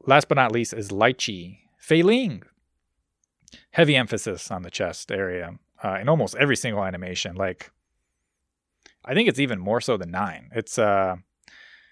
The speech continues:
it's there. It's, it's definitely there.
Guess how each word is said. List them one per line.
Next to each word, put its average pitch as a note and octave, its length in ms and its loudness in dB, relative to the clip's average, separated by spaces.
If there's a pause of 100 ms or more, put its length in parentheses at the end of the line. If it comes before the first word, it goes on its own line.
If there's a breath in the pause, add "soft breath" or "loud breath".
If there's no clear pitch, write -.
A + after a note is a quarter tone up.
(480 soft breath)
it's C3+ 220 4
there. G#2+ 320 -2 (180)
It's, - 380 -2 (100)
it's B2+ 200 2
definitely A#2+ 320 4
there. C2 260 -8